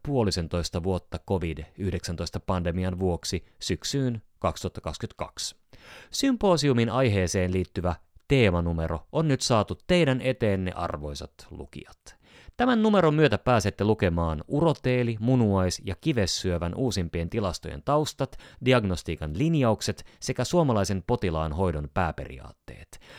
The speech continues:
Nämä syövät muodostavatkin eturauhassyövän ohella merkittävän ryhmän kiinteistä kasvaimista, ja niistä kärsivät potilaat ovat erityispiirteineen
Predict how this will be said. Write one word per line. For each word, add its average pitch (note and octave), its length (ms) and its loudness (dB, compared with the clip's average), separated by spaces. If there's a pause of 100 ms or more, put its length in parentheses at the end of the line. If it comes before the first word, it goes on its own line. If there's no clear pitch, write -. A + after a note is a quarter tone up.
(160)
Nämä F3+ 300 4
syövät E3 480 4
muodostavatkin G#2 920 0 (100)
eturauhassyövän D#2+ 880 -4
ohella E2+ 480 0 (280)
merkittävän G#2+ 720 0
ryhmän E2+ 400 -2
kiinteistä D#2+ 500 -6
kasvaimista, G#2+ 880 0 (340)
ja C3 60 -2
niistä C#3+ 380 2
kärsivät B2 560 0 (160)
potilaat F#2+ 560 2
ovat G2+ 420 0 (320)
erityispiirteineen A2 1300 2